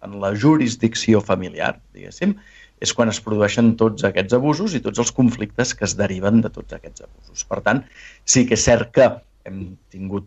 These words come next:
nous delictes, hem, hem tingut, eh, un increment fins i tot de delictes que ja existien, però el que també ha quedat, com, com deia abans, eh,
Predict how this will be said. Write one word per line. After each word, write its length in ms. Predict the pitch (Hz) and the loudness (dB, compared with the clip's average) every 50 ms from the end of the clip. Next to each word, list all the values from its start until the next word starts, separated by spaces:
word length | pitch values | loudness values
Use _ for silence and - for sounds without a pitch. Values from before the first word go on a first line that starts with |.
| _ - | _ 2
nous 460 | 110 113 120 135 147 160 160 147 110 | 4 6 6 6 6 4 4 0 0
delictes, 640 | 110 120 113 110 110 113 113 - _ 147 160 185 160 | 2 2 2 2 0 -2 -4 -4 _ -4 -4 -4 -4
hem, 240 | 135 107 101 104 101 98 | -6 -6 -6 -6 -8 -8
hem 200 | 98 98 101 98 101 | -10 -10 -12 -12 -14
tingut, 360 | 104 101 101 98 107 104 - | -14 -12 -8 -6 -6 0 2
eh, 280 | 104 101 95 95 98 95 | 2 4 4 2 -2 -4
un 180 | 101 107 107 | -2 2 2
increment 560 | 123 143 127 - 120 110 101 104 110 131 160 | 4 4 4 4 4 4 4 2 2 0 -2
fins 200 | 156 - 135 113 104 | 0 0 2 2 2
i 40 | - | 2
tot 140 | - 107 | 0 2
de 120 | 104 110 101 | 2 2 2
delictes 420 | 95 95 107 107 - - 107 - | 2 0 -2 -2 -2 -4 -6 -4
que 140 | - 101 95 | -2 2 2
ja 80 | 98 98 | 2 2
existien, 600 | 95 95 92 90 - - - 98 123 165 196 190 - _ _ _ _ _ _ | 0 -4 -6 -6 -6 -2 0 2 2 2 0 -2 -8 _ _ _ _ _ _
però 300 | - 143 151 202 196 - - _ _ _ - | 2 4 4 4 2 -4 -16 _ _ _ -4
el 260 | 117 110 107 104 95 | 0 0 0 0 0
que 100 | - 113 | -2 -2
també 360 | - 101 98 104 107 113 110 101 | 0 0 2 2 4 4 4 4
ha 100 | 95 92 | 2 0
quedat, 300 | 98 92 95 101 113 - | -2 -2 -2 -4 -4 -4
com, 340 | - 113 98 95 92 92 92 | -6 -6 -4 -6 -8 -10 -14
com 200 | - - 82 90 | -18 -20 -20 -18
deia 200 | 87 92 92 90 | -18 -18 -18 -16
abans, 420 | 85 85 87 104 131 139 - - - - _ | -16 -10 -6 -6 -4 -4 -4 -8 -10 -12 _
eh, 400 | - 98 92 90 87 90 92 | -6 -4 -4 -4 -4 -8 -12